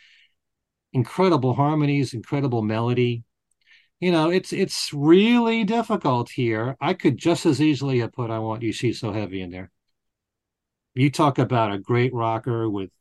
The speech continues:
you know, jamming, and it goes on and on and on, and everybody contributes so much to it. I Want You, She's So Heavy is one of those songs, like Darren said, crank it to eleven. It's just so amazing.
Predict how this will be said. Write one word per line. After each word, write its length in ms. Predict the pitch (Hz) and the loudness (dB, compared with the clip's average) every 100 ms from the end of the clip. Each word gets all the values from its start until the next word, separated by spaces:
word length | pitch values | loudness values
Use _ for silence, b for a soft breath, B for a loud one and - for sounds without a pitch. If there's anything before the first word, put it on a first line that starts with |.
| _ | _
you 80 | 117 | -10
know, 180 | 95 92 | -10 -12
jamming, 840 | 87 - 113 123 123 127 123 120 107 | -6 -2 2 2 4 4 4 2 -2
and 140 | 95 | -6
it 80 | 90 | -14
goes 260 | 101 95 | -14 -8
on 340 | 110 117 117 110 | -2 0 0 -2
and 100 | 104 | -2
on 220 | 117 117 | -4 -2
and 100 | 107 | -2
on, 220 | 117 120 | -2 -2
and 120 | 101 127 | -4 -4
everybody 500 | 135 123 123 117 110 | 0 2 2 0 -2
contributes 540 | 107 - 127 110 107 | -6 -6 -2 -2 -2
so 140 | 120 | -4
much 280 | 110 113 - | -4 -4 -4
to 120 | 127 117 | -2 -2
it. 140 | 117 b b b b b _ _ _ _ 131 | -4 b b b b b _ _ _ _ 0
I 140 | 147 | 2
Want 260 | 151 160 156 | 4 4 2
You, 80 | |
She's 260 | 139 151 135 | 2 2 0
So 140 | 139 | 0
Heavy 320 | 123 131 120 120 | 0 0 0 -2
is 120 | 95 | -2
one 160 | 110 | -2
of 60 | 117 | -2
those 200 | 120 113 | -4 -4
songs, 340 | 127 117 107 | -2 -2 -4
like 160 | 101 87 | -6 -6
Darren 340 | 107 104 104 | -4 -4 -4
said, 300 | - 117 98 - _ | -6 -6 -6 -10 _
crank 360 | - 127 120 123 | -4 0 0 0
it 100 | 123 | -2
to 180 | 127 110 | -2 -2
eleven. 400 | 101 95 107 107 _ - | -2 -6 -10 -14 _ -12
It's 180 | 113 - | -10 -10
just 300 | - - - | -8 -6 -2
so 300 | 113 110 120 | 0 0 0
amazing. 560 | 110 135 180 127 110 | -2 -2 -2 -4 -10